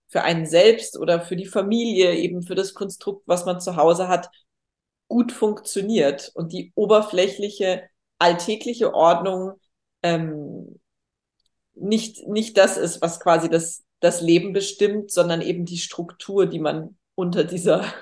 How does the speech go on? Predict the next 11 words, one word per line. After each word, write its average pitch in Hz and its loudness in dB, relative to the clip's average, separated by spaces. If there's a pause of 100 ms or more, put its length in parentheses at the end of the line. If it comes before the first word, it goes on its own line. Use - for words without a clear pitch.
(140)
<laughs> - -8
unordentlichen 233 6
Oberfläche, 180 4 (300)
die 240 -2
man 202 6
jeden 196 8
Tag - 2
wieder 202 6
aufs 180 0
Neue 175 6
hat, 202 -2